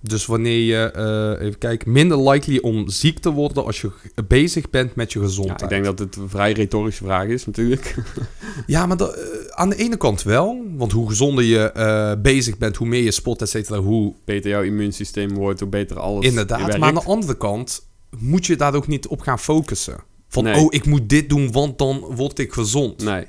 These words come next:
Speaker 2: en dat is precies ook een punt van de Law of Attraction waar we het over hadden.
Speaker 1: Mhm.
Speaker 2: Het is wel echt grappig dat net dat dier er was. Echt serieus, vind ik echt goeie.
Speaker 1: <laughs>
Speaker 2: Maar, ehm,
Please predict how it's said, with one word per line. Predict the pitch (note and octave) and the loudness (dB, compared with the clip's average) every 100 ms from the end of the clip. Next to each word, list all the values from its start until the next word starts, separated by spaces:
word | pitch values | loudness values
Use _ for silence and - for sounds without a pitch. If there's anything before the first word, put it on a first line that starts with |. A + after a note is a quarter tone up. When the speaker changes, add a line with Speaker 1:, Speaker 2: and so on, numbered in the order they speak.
| - - | -14 -10
Speaker 2:
en | G#2 | -2
dat | G#2 A2+ | -2 -2
is | G2 | -8
precies | - - C3+ | -6 -4 -2
ook | A#2+ B2 | -2 -2
een | G#2 | -4
punt | - B2 A2 | 0 0 0
van | - G#2 | -2 0
de | G#2 | 2
Law | A2 G#2+ | 2 2
of | |
Attraction | G2+ A#2+ A2 C3 | 0 0 0 0
waar | A#2 A2 | -2 0
we | A2 | -2
het | A2 | 0
over | G#2+ | 0
hadden. | G2+ G2 | 2 0
Speaker 1:
Mhm. | G#2 | -2
Speaker 2:
Het | D#3 | -6
is | - | 0
wel | A2 | 0
echt | - - | 0 -2
grappig | G#2+ G2+ | -4 -2
dat | G2+ F#2+ | -2 0
net | G2+ | -2
dat | F#2+ F#2 | -2 -4
dier | G2 G2 - | -4 -6 -10
er | G2 | -6
was. | F#2 - - | -6 -6 -12
Echt | G2 - | -12 -12
serieus, | - G2 F#2+ | -8 -6 -6
vind | - F#2 | -6 0
ik | |
echt | A2 | 2
goeie. | A#2 A#2+ A2+ F#2+ G2+ F#2 | 2 2 2 0 -2 -4
Speaker 1:
<laughs> | G2 - | -6 -4
Speaker 2:
Maar, | G#2+ A2+ A#2 | 2 4 4
ehm, | A2+ A2 | 2 2